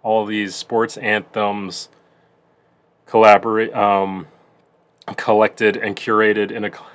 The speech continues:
curated in a collection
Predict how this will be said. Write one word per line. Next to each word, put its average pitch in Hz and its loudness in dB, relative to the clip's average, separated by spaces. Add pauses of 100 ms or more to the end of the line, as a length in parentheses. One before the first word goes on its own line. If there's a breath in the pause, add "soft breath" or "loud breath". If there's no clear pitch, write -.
(960 loud breath)
curated 123 -2
in 110 -8
a 104 -4
collection 110 -6